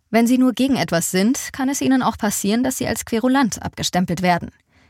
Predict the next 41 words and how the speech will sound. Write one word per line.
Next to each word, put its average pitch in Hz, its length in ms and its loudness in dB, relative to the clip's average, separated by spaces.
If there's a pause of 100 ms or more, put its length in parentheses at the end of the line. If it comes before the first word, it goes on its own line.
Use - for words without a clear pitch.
(260)
Ganz 196 240 2
anders, 214 440 2
wenn 214 160 2
sie 196 140 2
nicht 214 240 0
nur 190 100 0
das 170 160 -2
Problem 190 420 0
ansprechen, 196 680 -2 (420)
sondern 247 400 2
auch 226 240 0
einen 202 400 0
Ansatz 202 460 2
zu - 120 -8
einer 196 240 2
Lösung 196 380 0
damit 165 260 -2
verbinden 165 480 -2
können. 180 400 -2 (640)
Das - 260 0
wird 240 180 -2
in 208 240 -2
keinem 254 320 0
Unternehmen 190 460 0
so - 60 -2
einfach 190 320 -4
weggewischt. - 560 -6 (720)
Also 277 340 0
haben 247 160 0
Sie 220 140 -2
den 214 140 2
Mut, 233 320 0 (220)
Tacheles 180 520 -2
zu - 100 -4
reden, 180 380 -2 (340)
die 226 80 2
Dinge 302 260 2
auf - 80 -2
den 220 160 0
Punkt - 320 0
bringen, 156 360 -6